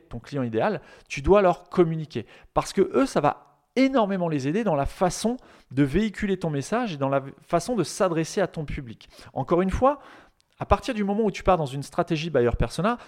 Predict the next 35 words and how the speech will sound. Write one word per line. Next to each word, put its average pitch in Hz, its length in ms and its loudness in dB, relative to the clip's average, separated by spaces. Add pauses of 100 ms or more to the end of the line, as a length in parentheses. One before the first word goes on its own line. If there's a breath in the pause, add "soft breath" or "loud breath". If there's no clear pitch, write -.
(100)
tu 185 120 -4
ne 196 80 2
cherches - 320 0
plus 226 320 -2 (200)
à 131 80 -4
t'adresser 139 500 -2
à 143 60 4
tout - 160 0
le 139 80 2
monde. 110 180 -2 (540 soft breath)
Tu 156 160 -2
cherches - 540 2
à 120 80 -2
t'adresser 131 600 -2
à 117 80 -4
ton - 220 -8 (200)
buyer 123 500 2 (260)
persona 120 560 -2 (180)
exclusivement. 151 1120 -2 (360 loud breath)
Alors, 123 340 0 (500)
évidemment, 147 640 4
par, 127 240 2
euh, 117 200 2
comment 117 200 -6
dire, 120 200 -4
par, 104 200 -4 (240 loud breath)
par 143 180 2
inertie, 165 640 -2 (160 loud breath)
ce - 140 -6
n'est 170 100 0
pas 233 140 6
parce - 180 0
que 160 80 -4
tu - 140 -14
t'adresses 151 420 -2